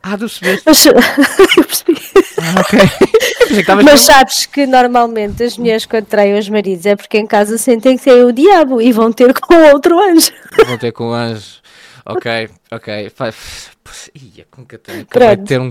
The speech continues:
Speaker 1: um
Speaker 2: Mas
Speaker 1: plot
Speaker 2: olha,
Speaker 1: twist.
Speaker 2: voltando ao Natal.
Speaker 1: Sim, dois mil anos depois eu cá ter um plot twist brutal. <laughs>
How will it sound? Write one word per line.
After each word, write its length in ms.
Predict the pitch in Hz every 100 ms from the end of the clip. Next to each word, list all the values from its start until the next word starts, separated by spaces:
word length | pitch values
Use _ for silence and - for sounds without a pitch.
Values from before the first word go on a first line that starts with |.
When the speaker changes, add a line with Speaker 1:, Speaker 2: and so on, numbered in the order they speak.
| -
Speaker 1:
um 160 | 139 349
Speaker 2:
Mas 20 | 311 311
Speaker 1:
plot 40 |
Speaker 2:
olha, 160 | 311 285
Speaker 1:
twist. 40 |
Speaker 2:
voltando 440 | 254 330 349 359 320
ao 120 | 302
Natal. 360 | 302 269 330 370 359 190 214
Speaker 1:
Sim, 420 | - 214 196 - 170 233
dois 160 | 147 123
mil 160 | 120
anos 200 | 123 113
depois 380 | - 123 123 127
eu 80 | 120
cá 220 | - 107
ter 160 | - 110
um 100 | 107
plot 340 | 120 117 _
twist 220 | 110 - -
brutal. 680 | 127 147 - - 127 117 _ - _
<laughs> 80 | -